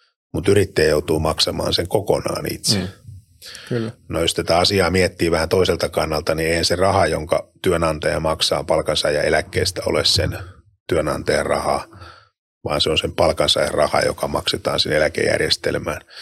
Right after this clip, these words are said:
Speaker 1: Ja jos se palkansaaja niin kuin hahmottaisi sen, että se on itse asiassa hänen palkastaan menee osa sinne eläkeyhtiöille, eläkerahastoihin, niin hän ehkä suhtautuisi tähän asiaan eri tavalla. Mutta tää on semmonen niin kuin näköharha, joka tässä on, että ei, että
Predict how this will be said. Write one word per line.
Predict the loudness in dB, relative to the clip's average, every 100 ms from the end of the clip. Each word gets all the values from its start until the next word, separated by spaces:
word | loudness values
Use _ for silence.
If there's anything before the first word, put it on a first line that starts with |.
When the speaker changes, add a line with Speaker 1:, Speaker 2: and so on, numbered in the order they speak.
| -16 -16 -20 -20 _ _ -6
Speaker 1:
Ja | -4 -4 -6 -4
jos | -2
se | -2
palkansaaja | 2 2 4 2 2 0
niin | 0
kuin | 2 4
hahmottaisi | 4 2 -2 0 0 2
sen, | 0 -4
että | -4 -2
se | -2
on | -2
itse | -2
asiassa | -2 -2
hänen | -2 -2
palkastaan | 0 0 0 -2 -2 -2
menee | -2 0
osa | 0 2 0
sinne | -2 0
eläkeyhtiöille, | 0 0 -2 -4 -4 -4 -2 -2 -6 -12 -20 -10
eläkerahastoihin, | -2 0 0 0 0 0 0 0 0 -2
niin | -2
hän | -2
ehkä | -2 -2
suhtautuisi | 0 -2 0 -2 -2 -2
tähän | -2 0
asiaan | 2 2 2 2
eri | 0
tavalla. | -2 -4 -2 -4 -6 -14 -16 -14 -14 -16 -18 -20 -16 -10
Mutta | -4 0
tää | 2 2
on | 2
semmonen | 2 0 0
niin | -2 -2
kuin | 0
näköharha, | 0 2 2 4 2 2
joka | -2 0 -2
tässä | 0 0 2 2
on, | 0 -2
että | -4 -2 -2
ei, | -4 -10 _
että | -14 -6 -6